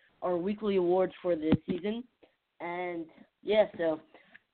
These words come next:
we're gonna start off with my M V P. And the M V P probably gonna ha-, is gonna have to go to, uh, Pete Alonso, in my opinion. Pete Alonso has absolutely been tearing it up, um, on the game against the Marlins. He's been doing amazing. Uh, he hit that first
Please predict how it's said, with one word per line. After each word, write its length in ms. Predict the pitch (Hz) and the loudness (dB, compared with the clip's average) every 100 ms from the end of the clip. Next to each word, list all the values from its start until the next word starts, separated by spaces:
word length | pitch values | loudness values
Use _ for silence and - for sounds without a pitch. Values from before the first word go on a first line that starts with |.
| _ _ - | _ _ -2
we're 80 | 196 | 2
gonna 160 | 202 | 2
start 180 | - 208 | 6 8
off 160 | 202 202 | 6 4
with 180 | 196 190 | -6 0
my 220 | 170 170 170 | 2 2 2
M 140 | 190 | 0
V 180 | 196 175 - | 0 -8 -6
P. 320 | 202 233 254 _ _ _ _ | -4 -4 -6 _ _ _ _
And 320 | 175 180 180 175 | -4 -2 0 2
the 100 | 180 | 2
M 140 | 226 | 0
V 80 | 240 | -4
P 320 | 233 220 208 | -6 -8 -8
probably 380 | - 180 185 185 | 2 4 6 4
gonna 180 | 185 180 | 2 2
ha-, 560 | 175 175 - _ - | 2 0 -8 _ 0
is 80 | 185 165 | 2 4
gonna 140 | 202 | 6
have 180 | 190 196 | 6 6
to 60 | 190 | 4
go 100 | 190 - | 2 4
to, 140 | 185 | 6
uh, 220 | 170 139 - - _ _ _ | 6 4 -2 -18 _ _ _
Pete 220 | - 226 185 | -4 4 6
Alonso, 480 | 180 185 196 180 | 6 4 2 0
in 80 | 160 | -2
my 140 | 151 151 | -2 -4
opinion. 280 | 160 151 | -6 -10
Pete 160 | 143 208 | 0 2
Alonso 360 | 202 196 185 170 | 4 4 2 0
has 80 | 170 - | 0 0
absolutely 440 | 170 - 185 165 | 0 2 2 2
been 200 | 156 156 - | 2 0 6
tearing 320 | 180 190 185 | 8 10 8
it 100 | 175 | 6
up, 240 | 170 170 - - - _ | 6 4 -8 -20 -20 _
um, 480 | - 165 147 131 131 - | -2 0 0 -2 -8 -2
on 540 | 165 165 156 147 139 135 _ _ _ | 2 2 2 0 -4 -10 _ _ _
the 80 | 165 | 0
game 320 | 180 185 175 - 180 | 4 4 4 2 4
against 340 | 170 180 - - | 6 6 4 0
the 60 | |
Marlins. 460 | 170 180 190 196 190 | 6 8 8 6 0
He's 180 | 190 170 | -4 -8
been 200 | - 160 | -6 -4
doing 220 | 160 156 143 | -4 -4 -2
amazing. 540 | 156 180 180 180 175 | 2 2 2 -2 -2
Uh, 200 | 151 139 | -2 -2
he 60 | 165 | -4
hit 100 | 160 | -4
that 160 | 151 - | -4 0
first 200 | 180 175 | 4 4